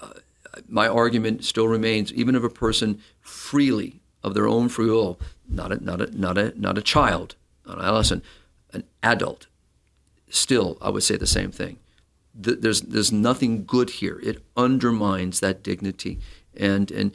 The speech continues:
and it exploits this person and, and treats them as, as a thing to be used, even with their own permission. It doesn't make it right, all right? And you can rename it, redefine it, justify it, does not change it.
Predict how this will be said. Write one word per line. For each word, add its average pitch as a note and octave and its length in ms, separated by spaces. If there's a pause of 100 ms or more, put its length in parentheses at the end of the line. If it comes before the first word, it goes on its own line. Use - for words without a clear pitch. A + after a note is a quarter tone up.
(160)
and G2+ 140
it F#2+ 60
exploits A#2+ 640
this G#2+ 200
person G2+ 520
and, G#2 260
and G2+ 300 (380)
treats - 360
them G#2 180
as, G#2 280
as G2+ 260
a F#2 60
thing F#2+ 580 (360)
to - 100
be G#2+ 100
used, C#3 640 (380)
even C#3 240
with C#3+ 140
their B2 140
own A#2+ 140
permission. F#2 520 (520)
It - 160
doesn't A#2 300
make G2+ 180
it F#2 100
right, F2 280 (360)
all F#2+ 60
right? G2 200 (280)
And F#2+ 140
you A2 100
can G2+ 200
rename A2+ 460
it, C#3 180 (280)
redefine A#2 560
it, C3+ 180 (380)
justify A2+ 640
it, - 220
does G2+ 180
not G2+ 240
change G2+ 440
it. - 160